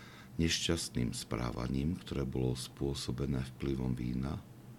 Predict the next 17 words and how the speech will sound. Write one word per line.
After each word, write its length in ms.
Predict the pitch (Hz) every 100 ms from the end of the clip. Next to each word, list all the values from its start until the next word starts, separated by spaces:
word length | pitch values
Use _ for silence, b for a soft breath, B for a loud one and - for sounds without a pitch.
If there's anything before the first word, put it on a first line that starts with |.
| B B B B -
tak 160 | - -
rovnako 480 | 67 65 73 73 -
je 120 | 67
pošpinená 800 | 64 62 64 - 62 60 64 64
čistota 800 | 64 - - - - 78 65 64 64
duše 480 | 65 64 - - 60
pozeraním 800 | - 64 - 62 64 67 71 64 62
a 80 | 64
rozhovormi 720 | 64 - 71 69 71 71 73
s 160 | 67
ľuďmi, 400 | - 64 67 69 85 - B B B B B B -
ak 480 | 78 - - - -
zabudne 640 | 65 73 73 92 90 92
na 160 | 87 64
pozornosť, 960 | - 60 - 64 62 71 85 - - - - - -
cieľ 320 | - 65 64
jeho 320 | 62 60 60